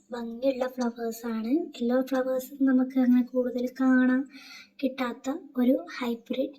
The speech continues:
ഹൈബ്രിഡ് അല്ല, നാടൻ വെറൈറ്റിയാണ്. ഇത് കുറച്ച് സ്റ്റോക്കേ ഉള്ളൂ. ആവശ്യമുള്ളവർ നമ്മളെ WhatsApp-ൽ കോൺടാക്ട് ചെയ്യുക.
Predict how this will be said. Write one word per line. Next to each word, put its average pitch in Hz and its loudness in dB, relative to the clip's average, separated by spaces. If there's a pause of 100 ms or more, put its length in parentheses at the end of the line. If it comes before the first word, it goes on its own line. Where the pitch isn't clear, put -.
(100)
ഹൈബ്രിഡ് 247 -6
അല്ല, 269 0
നാടൻ 240 -4
വെറൈറ്റിയാണ്. 226 -2 (800)
ഇത് 269 2
കുറച്ച് 269 0
സ്റ്റോക്കേ 254 2
ഉള്ളൂ. 240 4 (360)
ആവശ്യമുള്ളവർ 240 -4 (220)
നമ്മളെ 226 -2 (380)
WhatsApp-ൽ - -4 (480)
കോൺടാക്ട് 240 2
ചെയ്യുക. 240 -10